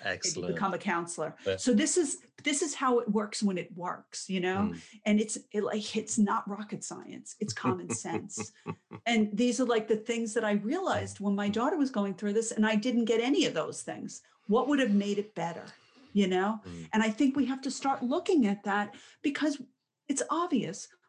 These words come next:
Speaker 1: Long term, longer term, at least, and,
Speaker 2: Mm.
Speaker 1: and family involvement and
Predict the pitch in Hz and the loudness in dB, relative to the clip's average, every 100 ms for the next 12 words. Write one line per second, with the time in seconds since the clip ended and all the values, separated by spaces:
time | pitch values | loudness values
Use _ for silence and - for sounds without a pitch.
0 | - 294 302 285 - 294 202 156 - 233 | -6 0 2 0 -2 -2 -2 -4 -2 0
1 | 196 247 - - - - _ 190 - - | 2 0 -2 -12 -14 -16 _ -8 -6 -8
2 | - - - - - _ - 247 240 247 | -10 -12 -16 -18 -20 _ 2 2 2 -2
3 | 226 - 294 277 240 190 170 175 151 156 | -4 0 2 4 2 2 0 -4 -4 -6
4 | 165 139 220 | -8 -6 -4